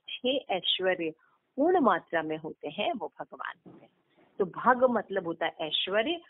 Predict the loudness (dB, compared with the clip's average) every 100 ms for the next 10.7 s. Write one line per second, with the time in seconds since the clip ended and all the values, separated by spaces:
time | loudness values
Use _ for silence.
0 | _ _ 2 4 6 8 8 4 4 2
1 | 0 -2 -6 -4 0 0 2 0 0 -4
2 | -8 -8 -6 -6 -6 -4 0 0 0 2
3 | 2 2 -4 -6 -12 -12 _ _ _ _
4 | _ _ -20 -20 -20 _ 6 6 6 -2
5 | -10 2 2 2 -2 _ _ 2 4 2
6 | 0 -2 2 2 0 -2 0 -2 0 -2
7 | -2 0 -2 -2 -4 -4 -4 -6 _ _
8 | _ _ -8 -2 -2 -2 -2 -2 -2 -2
9 | -2 -4 -4 -4 -6 _ 2 2 2 2
10 | 0 -4 -6 -8 -12 -18